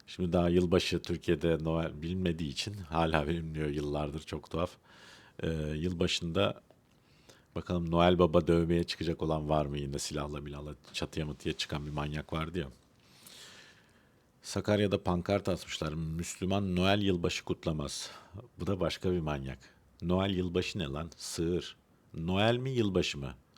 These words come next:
Noel ve yılbaşı mı kutlamaz mı? <laughs> Bu da bilmediği için biz böyle bir şeye mahal vermiyorum. Noel yılbaşı kutlamaz. Yani ne Noel ne yılbaşı kutlar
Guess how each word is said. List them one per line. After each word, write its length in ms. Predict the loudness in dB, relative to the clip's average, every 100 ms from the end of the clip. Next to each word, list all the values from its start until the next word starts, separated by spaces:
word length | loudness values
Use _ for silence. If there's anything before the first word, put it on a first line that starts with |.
| _
Noel 720 | -8 -2 4 6 6 6 4 4
ve 80 |
yılbaşı 600 | 4 4 0 0 -4 -4
mı 120 | -6 -8
kutlamaz 520 | -8 -8 -8 -8 -10
mı? 160 | -12 -10 -10 -12
<laughs> 300 | -14 -18 -10
Bu 120 | 2 4
da 140 | 6
bilmediği 560 | 6 6 6 6 2 0
için 320 | 0 -2 -4 -14 -20 -20 _ _ _
biz 100 | -12 -12 -20 _ _ -8
böyle 280 | -4 -2
bir 220 | -2 -2 -4
şeye 260 | -4 0 0
mahal 340 | 2 2 2
vermiyorum. 440 | 2 2 0 -2
Noel 280 | 2 4 4
yılbaşı 340 | -2 -4 -8 -12
kutlamaz. 420 | -12 -10 -10 -8
Yani 200 | -6 -2
ne 140 | 2
Noel 300 | 6 8 6
ne 160 | 4 4
yılbaşı 480 | 6 6 4 0 -4
kutlar 480 | -8 -2 -2 -2